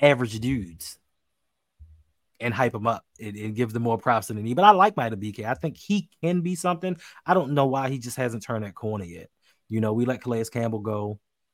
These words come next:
Um, I thought that being this, this was a contract year, he was going to be like, "Yo, I'm gonna go earn this money. I like it in Baltimore. I'm gonna stay here. I'm gonna do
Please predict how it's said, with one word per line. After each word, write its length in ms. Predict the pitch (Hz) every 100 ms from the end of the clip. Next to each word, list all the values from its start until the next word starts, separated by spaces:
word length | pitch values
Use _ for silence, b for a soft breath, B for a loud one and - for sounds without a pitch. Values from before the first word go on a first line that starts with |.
| _ _ -
Um, 440 | 101 98 98 80 _ _ _ _ _ _ _ _ _ _ _ _ _ _ _ _ _ _ _ _ _ _ _ _ _ _
I 160 | - 120
thought 320 | - 117 110 _
that 240 | 101 110 98
being 200 | 110 107
this, 120 | 107
this 220 | 110 104
was 120 | 101
a 40 | 95
contract 540 | - 110 110 117 101
year, 260 | 107 139 117
he 140 | 135
was 140 | 143 120
going 180 | 143 139
to 60 |
be 40 | 147
like, 140 | 147
"Yo, 180 | 170 151
I'm 260 | 98 110 101
gonna 40 |
go 160 | 107 110
earn 180 | 117 113
this 140 | 113
money. 360 | 117 110 110 120 b _
I 100 | 101
like 200 | 104 107
it 60 | 117
in 80 | 110
Baltimore. 340 | 110 113 110
I'm 40 |
gonna 80 | 110
stay 200 | - 104
here. 100 | 107
I'm 40 | 107
gonna 120 | 101
do 360 | 101 107 104